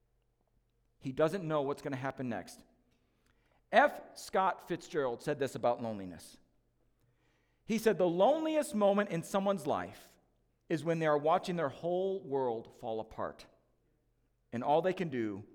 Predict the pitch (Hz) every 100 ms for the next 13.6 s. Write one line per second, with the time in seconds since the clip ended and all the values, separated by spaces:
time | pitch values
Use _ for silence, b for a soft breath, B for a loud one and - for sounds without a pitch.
0 | - _ _ _ _ _ _ _ _ _
1 | _ _ - 135 - 127 117 - - _
2 | 113 95 - - - _ _ _ _ _
3 | _ _ _ _ _ _ _ _ _ _
4 | _ _ _ _ _ _ _ _ _ _
5 | _ _ _ _ _ _ _ _ _ _
6 | 160 156 147 151 139 139 135 80 - -
7 | _ _ _ _ _ _ _ _ _ _
8 | _ _ _ _ _ _ _ _ _ _
9 | _ _ _ _ _ _ _ _ _ _
10 | _ - _ 143 127 123 180 180 160 127
11 | 113 110 - 135 127 127 - 107 98 -
12 | 127 123 117 110 113 135 135 117 120 113
13 | 104 101 85 82 87